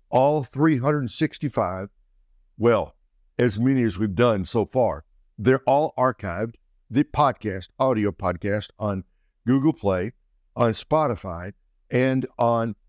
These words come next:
iTunes. That means if you'd rather listen, you can listen to today's reading, Google Play, Spotify, iTunes, and it's there twenty-four seven, three sixty-five. It's always free. So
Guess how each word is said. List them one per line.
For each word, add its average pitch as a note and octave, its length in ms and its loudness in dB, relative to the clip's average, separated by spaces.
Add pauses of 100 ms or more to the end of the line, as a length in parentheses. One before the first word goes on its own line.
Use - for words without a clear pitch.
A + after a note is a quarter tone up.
(160)
iTunes. G2+ 540 -2 (260)
That D3+ 220 4
means D3 480 -2 (360)
if G#2+ 240 2
you'd B2 140 2
rather C3+ 280 2
listen, C#3+ 420 -2 (280)
you A2 140 2
can A2 140 0
listen A#2+ 380 2
to A#2+ 140 0
today's A#2 680 0
reading, A#2 460 0 (320)
Google B2 420 2
Play, F#2+ 480 0 (640)
Spotify, G2 720 -2 (300)
iTunes, G#2+ 540 -2 (120)
and C3 140 2
it's G#2 160 -2
there A#2 180 0
twenty-four C#3 560 -2
seven, G#2+ 400 -4 (400)
three C#3 220 4
sixty-five. A2+ 720 -2 (100)
It's A#2+ 300 -2
always C3+ 500 0
free. F2+ 400 -4
So A2+ 360 -2